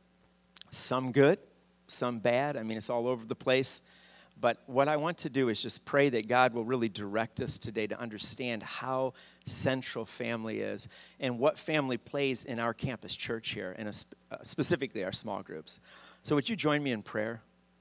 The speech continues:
Let's invite the Holy Spirit, and let's ask him to really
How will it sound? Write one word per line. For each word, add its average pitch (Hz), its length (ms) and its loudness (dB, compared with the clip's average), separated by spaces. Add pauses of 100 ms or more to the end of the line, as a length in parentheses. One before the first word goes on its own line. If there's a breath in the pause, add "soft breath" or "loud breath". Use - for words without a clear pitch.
(360)
Let's 151 200 0
invite 117 360 0
the 113 60 -4
Holy 104 260 -4
Spirit, 98 400 0
and 101 80 -6
let's 123 160 -4
ask 120 320 -2
him 117 160 -4
to 110 80 -2
really 113 320 0